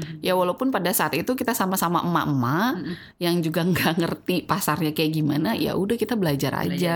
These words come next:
Speaker 2: aja, jadi
Speaker 1: gitu.
Speaker 2: kuncinya. Tapi yang bener, selain berdua kayak admin, itu udah masuk inti? Tim inti
Speaker 1: Eh,
Speaker 2: atau
Speaker 1: iya,
Speaker 2: nggak?
Speaker 1: iya, iya.
Speaker 2: Konveksi
Speaker 1: In-house
Speaker 2: inti?
Speaker 1: lah ya.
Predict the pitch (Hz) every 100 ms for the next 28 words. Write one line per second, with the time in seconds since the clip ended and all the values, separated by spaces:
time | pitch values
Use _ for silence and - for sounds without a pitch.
0 | 170 180 151 143 135 135 143 143 135 139
1 | 139 - - - - 523 247 202 - 220
2 | 208 202 202 185 190 185 175 262 - 220
3 | 190 190 185 180 180 180 175 - - 160
4 | - 220 254 247 247 - 359 330 208 196
5 | - 220 220 - - - - - - 202
6 | 165 160 165 160 156 156 156 165 196 175
7 | 160 131 127 120 - 330 190 180 214 208
8 | 208 147 131 135